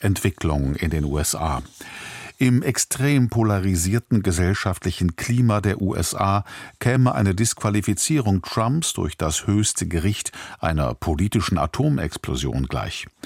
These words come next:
Ob der mehrheitlich stramm rechts besetzte, ohnehin mit einem dramatischen Ansehensverlust kämpfende Supreme Court dazu den Mut hat, kann man zumindest in Frage stellen. Eher könnten die Richter geneigt sein,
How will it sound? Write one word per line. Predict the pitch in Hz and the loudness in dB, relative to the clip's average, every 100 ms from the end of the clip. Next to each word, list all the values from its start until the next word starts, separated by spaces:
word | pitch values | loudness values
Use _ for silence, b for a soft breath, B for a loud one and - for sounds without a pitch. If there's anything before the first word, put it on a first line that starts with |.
| B B | B B
Ob | - 98 - | -4 -2 2
der | 92 | 4
mehrheitlich | 95 113 90 95 - 82 | 4 4 2 0 -2 -2
stramm | - - 87 98 | -2 -2 2 2
rechts | 78 82 - - - | 2 0 -2 -4 -4
besetzte, | 82 73 87 - - 95 B B B | -2 0 0 0 0 0 B B B
ohnehin | - 120 127 131 160 | 4 6 6 6 6
mit | 156 131 | 4 2
einem | - 101 101 98 | 2 4 4 4
dramatischen | 90 92 107 127 110 - | 2 2 2 2 0 0
Ansehensverlust | - 123 147 131 117 117 - 110 101 101 - | 2 4 4 4 2 2 0 0 0 0 -2
kämpfende | 110 107 - 107 | 0 2 2 2
Supreme | 95 - 85 - 110 110 | 2 0 -2 2 4 4
Court | - - 95 87 B B B | 2 0 0 0 B B B
dazu | - 85 - - 117 | -2 -2 -2 -2 0
den | 90 69 76 | 2 2 2
Mut | 160 196 | 2 0
hat, | 73 - B B B - | -4 -4 B B B -4
kann | 123 | 0
man | 98 90 | 2 0
zumindest | - 78 80 90 110 - | 0 0 2 2 0 -2
in | 101 | -4
Frage | - - - 117 | -2 -4 -4 -6
stellen. | - 110 110 - - _ _ _ - | -6 -6 -6 -8 -12 _ _ _ 0
Eher | 92 90 95 | 2 4 4
könnten | - 104 - 113 | 4 2 4 2
die | 101 | 4
Richter | 98 - 101 | 2 0 0
geneigt | 95 90 101 - | 2 2 2 2
sein, | 104 104 | 2 2